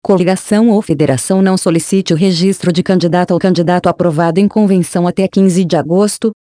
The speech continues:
a solicitação de registro poderá ser feita pela própria pessoa. O prazo é de até dois dias após a publicação do edital do partido,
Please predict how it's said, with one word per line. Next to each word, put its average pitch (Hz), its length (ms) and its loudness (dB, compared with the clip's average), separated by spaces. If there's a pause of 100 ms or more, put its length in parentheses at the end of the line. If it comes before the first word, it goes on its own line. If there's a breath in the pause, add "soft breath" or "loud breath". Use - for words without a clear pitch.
a 170 80 0
solicitação 170 800 -2
de 185 140 2
registro 185 580 0
poderá 160 340 0
ser 175 200 -2
feita 180 280 0
pela 170 280 0
própria 208 360 0
pessoa. 170 480 0 (400)
O 220 60 0
prazo 220 400 0
é 190 60 2
de 170 100 0
até 185 220 0
dois 214 280 0
dias 175 360 2
após 175 400 0
a 170 80 0
publicação 170 640 0
do 170 100 0
edital 170 420 0
do 160 120 -4
partido, 202 540 0